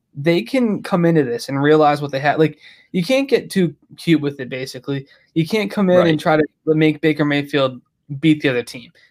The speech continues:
Speaker 1: If they stick to their game plan and have the two running backs and just kinda ground and pound and try to wear out the Chiefs, if you can keep the ball off of, if you can keep the ball out of Patrick Mahomes' hands,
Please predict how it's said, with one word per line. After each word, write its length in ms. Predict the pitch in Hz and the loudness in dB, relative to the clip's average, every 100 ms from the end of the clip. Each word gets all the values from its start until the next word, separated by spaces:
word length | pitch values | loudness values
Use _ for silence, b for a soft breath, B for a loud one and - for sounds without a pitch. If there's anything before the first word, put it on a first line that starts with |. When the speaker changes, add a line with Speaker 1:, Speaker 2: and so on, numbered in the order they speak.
| b b | b b
Speaker 1:
If 160 | 165 | 0
they 160 | 190 220 | 2 0
stick 260 | 226 240 | -2 -6
to 100 | 240 | -2
their 120 | 233 208 | 0 0
game 320 | 156 160 170 | 0 -2 -2
plan 200 | 208 190 | -2 -2
and 100 | 151 | -2
have 280 | 160 165 151 | 0 0 -2
the 60 | |
two 160 | 143 160 | -2 -2
running 280 | 147 139 120 | 0 0 -2
backs 300 | 117 117 - | -6 -8 -10
and 80 | 135 | -10
just 200 | 131 - | -10 -4
kinda 320 | 156 139 139 B B B | -2 -2 -4 B B B
ground 300 | 147 160 175 | -4 0 2
and 140 | 170 147 | 2 0
pound 360 | 170 147 131 | 0 0 -2
and 80 | 127 | -6
try 140 | 165 147 | -4 -2
to 80 | |
wear 260 | 127 139 147 | 0 2 2
out 140 | 165 | 0
the 60 | 151 | -4
Chiefs, 460 | - 143 175 - - _ _ _ - | -10 -4 -4 -6 -20 _ _ _ -14
if 120 | 143 | -8
you 100 | 233 | -6
can 160 | 277 | -6
keep 200 | 240 277 | -6 -6
the 80 | 226 | -4
ball 720 | 160 - - 147 160 165 143 | -4 -6 0 4 6 4 2
off 360 | 131 139 165 - | 0 -2 -2 -4
of, 200 | - 143 139 | -10 -10 -8
if 140 | 160 151 | -8 -6
you 80 | |
can 100 | 190 | -6
keep 200 | 202 233 | -6 -8
the 40 | 180 | -2
ball 180 | 175 175 | 2 2
out 60 | |
of 60 | 139 | 0
Patrick 340 | 156 151 156 | -4 -4 -2
Mahomes' 340 | 147 147 127 - | -2 -2 -4 -6
hands, 420 | 185 139 123 | -6 -6 -10